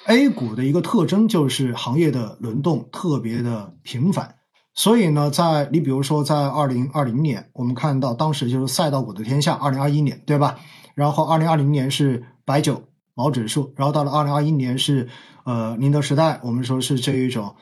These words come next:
呃，新能源。所以你会发现呢，当某一个行业整体在风口上的时候，那么在这个行业中间的主动管理型基金，整体的业绩相比其他基金都会要好很多。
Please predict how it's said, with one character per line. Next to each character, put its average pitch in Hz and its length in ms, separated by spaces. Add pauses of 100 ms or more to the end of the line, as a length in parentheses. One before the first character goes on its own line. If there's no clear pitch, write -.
(220)
呃， 110 140
新 151 160
能 156 100
源。 135 300 (440)
所 269 200
以 254 40
你 175 80
会 180 160
发 214 220
现 185 220
呢， 139 200
当 240 200
某 139 260
一 117 100
个 170 140
行 120 380
业 196 200
整 156 280
体 156 160
在 135 180
风 160 160
口 - 180
上 131 200
的 113 100
时 110 120
候， 117 220 (320)
那 160 140
么 127 240 (260)
在 233 220
这 175 100
个 143 120
行 139 180
业 151 160
中 151 180
间 143 180
的 113 120
主 110 180
动 147 160
管 120 160
理 127 80
型 120 200
基 123 160
金， 127 260 (160)
整 151 180
体 - 140
的 110 80
业 143 240
绩 110 200
相 147 220
比 113 80
其 110 160
他 131 100
基 123 100
金 123 100
都 139 140
会 143 80
要 127 60
好 113 160
很 98 140
多。 98 160